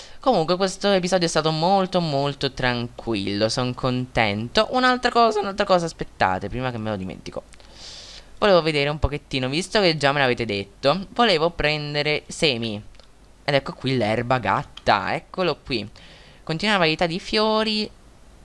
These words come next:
e di erba gatta da piantare o da dare in pasto al proprio gatto, anche se noi non abbiamo un gatto.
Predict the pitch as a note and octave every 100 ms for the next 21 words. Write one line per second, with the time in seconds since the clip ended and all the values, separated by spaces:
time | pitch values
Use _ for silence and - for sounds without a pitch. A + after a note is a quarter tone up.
0 | - - - - - - - - D3+ D3+
1 | D3 F#3+ D#3 A2+ D3+ E3+ F#3+ C#3+ D3+ F3
2 | C#3 E3+ F3+ G2 - D3 - A#2+ A2+ -
3 | - - - G3 C4 C3+ C3 D#3 A2+ A#2
4 | G#2+ G2 - - -